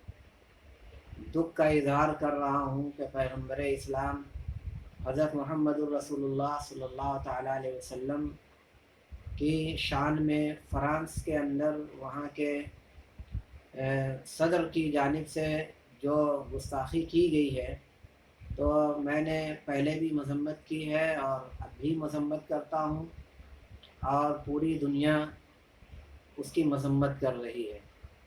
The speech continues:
और यह काम ही ऐसा है कि न सिर्फ यह कि मजम्मत की जाए, बल्कि ऐसा करने वालों के ख़िलाफ़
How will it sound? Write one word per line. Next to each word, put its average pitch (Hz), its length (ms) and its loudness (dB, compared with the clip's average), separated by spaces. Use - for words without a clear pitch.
और 160 200 6
यह 180 280 6
काम 156 260 6
ही 165 100 4
ऐसा 175 440 2
है 151 180 4
कि 180 440 4
न 151 240 4
सिर्फ 196 340 2
यह 180 320 4
कि 180 500 -2
मजम्मत 147 580 0
की 165 160 6
जाए, 151 380 4
बल्कि 175 640 4
ऐसा 165 480 2
करने 160 300 4
वालों 160 480 4
के 170 260 6
ख़िलाफ़ 156 540 4